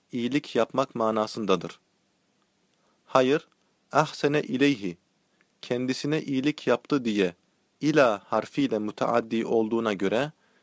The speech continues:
ihsan kelimesi, iyilik yapmakla nimetini gayrine ulaştırmak demektir. El-ihsanu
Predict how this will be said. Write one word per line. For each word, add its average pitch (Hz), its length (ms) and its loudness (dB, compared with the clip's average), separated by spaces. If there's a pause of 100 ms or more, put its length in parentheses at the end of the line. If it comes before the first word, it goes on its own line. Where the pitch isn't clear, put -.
(160)
ihsan 120 540 0
kelimesi, 110 680 -2 (480)
iyilik 123 460 -2
yapmakla 143 640 0
nimetini 127 720 0
gayrine 120 380 2
ulaştırmak 120 800 -2
demektir. 101 520 -4 (1500)
El-ihsanu 143 800 0